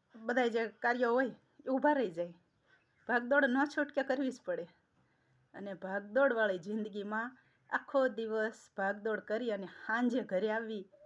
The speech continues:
અને શાંતિથી જે ભગવાને દીધું હોય અન્ન પાણી ગ્રહણ કરી અને સૂવીને તો ભગવાનનો આભાર માનજો કે આખો દિવસ એણે તમારો સાથ આપ્યો.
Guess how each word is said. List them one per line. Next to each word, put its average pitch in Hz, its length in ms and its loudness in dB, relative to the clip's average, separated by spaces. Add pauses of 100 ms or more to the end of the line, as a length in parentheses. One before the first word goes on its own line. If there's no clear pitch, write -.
(520)
અને 214 200 -4
શાંતિથી 220 920 -4 (640)
જે 220 200 -2
ભગવાને 208 440 -2
દીધું 220 280 -2
હોય 214 120 0
અન્ન 196 160 -2
પાણી 190 400 -6 (1160)
ગ્રહણ 220 300 -2
કરી 240 320 -2
અને 180 160 -6
સૂવીને 277 600 -4 (680)
તો 190 60 -8
ભગવાનનો 208 480 -2
આભાર 208 380 -2
માનજો 180 440 -8 (680)
કે 196 60 -4
આખો 208 260 -2
દિવસ 214 380 -4
એણે 202 160 -8
તમારો 190 300 -6
સાથ 180 380 -6
આપ્યો. 190 260 -14